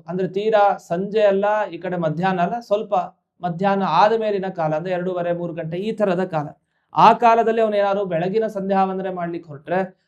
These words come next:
ಹದಿನೆಂಟು ಪ್ರಾಣಾಯಾಮವನ್ನ ಮಾಡ್ಬೇಕು. ತೀರಾ ಸಂಜೆಗ್ ಬಂದ ಬೆಳಗಿನ ಸಂಧ್ಯಾ ವಂದನೆ,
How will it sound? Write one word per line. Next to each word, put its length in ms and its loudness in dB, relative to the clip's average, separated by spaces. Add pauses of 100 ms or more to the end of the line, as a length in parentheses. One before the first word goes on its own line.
(140)
ಹದಿನೆಂಟು 460 0 (100)
ಪ್ರಾಣಾಯಾಮವನ್ನ 680 2
ಮಾಡ್ಬೇಕು. 440 -4 (520)
ತೀರಾ 300 0
ಸಂಜೆಗ್ 480 0
ಬಂದ 200 2 (240)
ಬೆಳಗಿನ 380 -2
ಸಂಧ್ಯಾ 320 -4
ವಂದನೆ, 280 -6